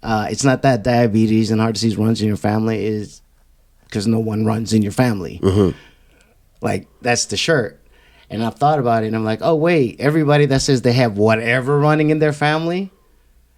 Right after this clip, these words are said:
Speaker 1: it's not running there. You just grew up getting conditioned to watching it and then
Speaker 2: For sure.
Speaker 1: repeating it. It's not inherently, like,
Speaker 2: Yeah,
Speaker 1: your
Speaker 2: I, I
Speaker 1: genetics that doing
Speaker 2: definitely
Speaker 1: it. I
Speaker 2: agree with you saying,
Speaker 1: Because
Speaker 2: yeah,
Speaker 1: you chose
Speaker 2: monkey see, monkey do.
Speaker 1: Yeah,
Speaker 2: You know what
Speaker 1: and
Speaker 2: I mean?
Speaker 1: 'cause you left that part.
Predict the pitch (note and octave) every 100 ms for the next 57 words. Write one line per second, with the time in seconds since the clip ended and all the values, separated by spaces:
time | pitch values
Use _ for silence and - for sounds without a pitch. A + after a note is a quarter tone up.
0 | - C3 D#3+ A3 B2+ D#3 D#3 G2 G2+ A#2+
1 | A#2+ C#3+ E3 A2+ A#2 D3+ B2 C3 A2 B2
2 | A#2+ - A2+ A2 A#2 A#2+ A2 G#2 A2+ C#3
3 | - A2 G#2+ A2+ A2 A2 A2+ G#2 C3 G2
4 | G2 - - - - C3+ - - C3+ D3+
5 | D3+ B2+ B2+ A2+ C3 C#3 A#2 A#2+ A#2 G#2+
6 | G#2+ - A#2 B2+ D3 C3 G2 C3 F#2+ B2+
7 | C3+ D3+ C3 D3 D3 A2+ C#3 C3 B2+ A#2
8 | A#2 D#2+ A#2+ B2 A2+ G#2 - A2+ G#2 -
9 | G#2+ G2+ G2+ - D#3+ D#3 D#3+ B3+ - F#3
10 | D#3 G3+ D#3 - F3+ D#3+ D3+ - A2+ A#2
11 | C#3+ F#2+ D#3 D3+ A2+ A#2+ A#2+ A#2+ A2+ A#2+
12 | C3 - - D3+ C#3 A#3+ D#3+ F3 - E3+
13 | G#3 A#2 A#2 -